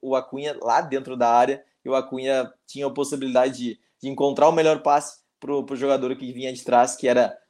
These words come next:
ou o Messi ou o Julián Álvares. Então foi uma Argentina que, que teve um controle maior da posse,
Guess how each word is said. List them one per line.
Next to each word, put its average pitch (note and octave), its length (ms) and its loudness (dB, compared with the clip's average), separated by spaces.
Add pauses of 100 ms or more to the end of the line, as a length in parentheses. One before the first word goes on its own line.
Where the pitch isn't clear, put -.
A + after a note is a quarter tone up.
ou G3+ 200 2
o G3+ 40 -2
Messi E3+ 380 0 (160)
ou E3+ 340 -2
o D#3+ 60 -6
Julián D3+ 380 -2
Álvares. A#2+ 400 0
Então A#2 280 -10
foi D3 140 -10
uma D3+ 80 -2
Argentina D3 500 -6
que, D3+ 280 -8
que - 160 -14
teve E3 320 4
um D#3+ 80 0
controle D#3 360 2
maior C#3+ 360 6
da C#3 120 0
posse, D3 460 -2